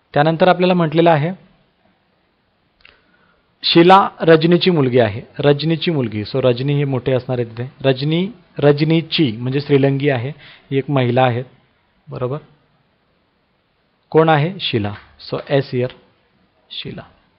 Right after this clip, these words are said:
आता आपल्याला इथे विचारलंय, कुमार रजनीचे सासरे आहेत. हे जे आहेत यांचे कोण आहेत? सासरे. सासरे म्हटलेले आहेत म्हणजेच काय, की हा जर याचा मुलगा असेल, एकतर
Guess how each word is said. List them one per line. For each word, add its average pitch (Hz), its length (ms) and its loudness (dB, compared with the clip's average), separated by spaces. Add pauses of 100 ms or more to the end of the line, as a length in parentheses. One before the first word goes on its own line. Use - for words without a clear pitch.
(540)
आता 170 160 2
आपल्याला 190 220 2
इथे 196 180 2
विचारलंय, 151 460 0 (2000)
कुमार 214 380 4 (100)
रजनीचे 180 520 6
सासरे 143 360 2
आहेत. 113 300 2
हे 147 220 2
जे 185 100 4
आहेत 165 260 4
यांचे 165 220 2
कोण 170 180 0
आहेत? 165 240 0
सासरे. 113 440 -2 (320)
सासरे 156 300 2
म्हटलेले 180 320 2
आहेत 175 320 2
म्हणजेच 175 320 -2
काय, 175 240 2 (460)
की 208 180 -2 (680)
हा 180 280 4
जर 214 200 4
याचा 220 360 6
मुलगा 185 420 6
असेल, 135 440 4
एकतर 208 420 4